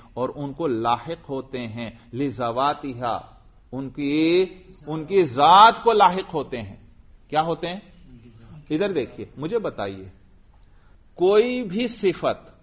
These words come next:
जब एक शय को आरिज होती है, चाहे बीच में वासिता हो या वासिता ना हो, चाहे वास्ते के वास-, के जरिए ही क्यों ना लाहिक हो,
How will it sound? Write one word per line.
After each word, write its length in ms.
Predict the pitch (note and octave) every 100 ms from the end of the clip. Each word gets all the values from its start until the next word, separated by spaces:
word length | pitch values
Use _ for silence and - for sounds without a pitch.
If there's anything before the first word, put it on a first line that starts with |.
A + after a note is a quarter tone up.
| _ _ _ _ _ -
जब 280 | A2 F#3+ G3
एक 180 | F#3+ F#3+
शय 240 | - G#3 A#3
को 160 | A#3 D#3
आरिज 340 | D#3 F#3+ A#3+ D#3
होती 300 | E3 C#3+ C3+
है, 200 | A2 G2+ - _ _ - - -
चाहे 300 | G#3 A3 A#3
बीच 300 | D3+ F#3 G#3+
में 100 | G#3+
वासिता 540 | D#3 D#3 D#3 F3 G3 F#3+
हो 500 | D3+ E3 F#3+ G#3 A3+ E3
या 80 | D3+
वासिता 500 | C3 C3 D3 D3 D3
ना 120 | C#3+
हो, 200 | A2 F#2 - - - _ _ - _
चाहे 180 | G3 G#3+
वास्ते 420 | A3 G#3+ G#3+ - D4
के 120 | C#4+
वास-, 260 | A#3+ G#3+ - - F#3
के 220 | G3 F#3+
जरिए 280 | F#3+ G3 G#3
ही 100 | F#3+
क्यों 200 | G3 F#3+
ना 120 | F3+ E3
लाहिक 320 | D3+ D3 D3+
हो, 200 | B2+